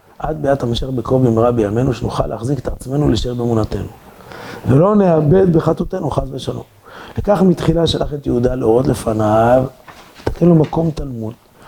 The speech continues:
אנו לכבוש הדרך שנוכל להרגיז העץ הרע על ידי צדקת תורה. כלי ראשון, שיהיה בתי מדרשות. זה בכל מקום, כשזה נמצא,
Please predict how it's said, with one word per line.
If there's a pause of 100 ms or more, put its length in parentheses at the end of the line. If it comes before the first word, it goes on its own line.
(220)
אנו
לכבוש
הדרך
שנוכל
להרגיז
העץ
הרע
על
ידי
צדקת
תורה. (720)
כלי
ראשון, (240)
שיהיה
בתי
מדרשות. (840)
זה
בכל
מקום,
כשזה
נמצא,